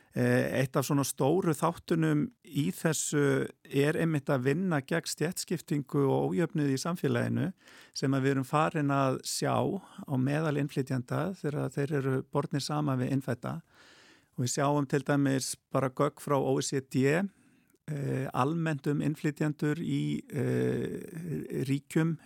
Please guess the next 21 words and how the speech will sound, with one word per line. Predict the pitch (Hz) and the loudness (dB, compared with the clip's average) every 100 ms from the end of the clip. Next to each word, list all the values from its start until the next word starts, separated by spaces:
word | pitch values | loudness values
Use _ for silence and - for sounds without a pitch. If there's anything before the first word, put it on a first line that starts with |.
| - | -6
innan, | 147 147 151 143 143 - _ - | -2 0 0 0 0 -4 _ -14
eh, | - 139 131 | -4 -2 -2
stofnunarinnar. | - 143 151 151 156 156 165 - - - - - - - 143 | -4 -2 0 0 -2 -2 -4 -8 -20 -20 -20 -20 -20 -4 -2
Við | 123 | 0
sjáum | 147 139 147 147 | 2 2 2 0
þetta | - 135 | 2 2
í | 127 | 2
skýrslu | - - 143 - - 143 | -2 -4 -4 -4 -2 -2
forsætisráðherra | 131 139 - 147 147 160 151 156 160 160 135 | 0 -2 -2 -4 -4 -2 -2 0 -2 -2 -2
frá | 143 127 | 0 0
í | |
fyrra | 120 151 151 156 135 | 0 -2 0 0 -2
um | |
fátækt, | 123 135 139 - 170 196 - - _ - - - - | -2 -2 -2 -4 -6 -6 -8 -20 _ -20 -20 -20 -6
að | 131 | -2
þetta | - 151 - 151 | 2 2 4 4
er | 147 170 | 4 2
hópur | 151 160 180 - 147 | 2 -2 -2 -2 -2
sem | - 143 139 | 0 0 0
að | 139 143 | 0 2
er | 143 139 | 2 0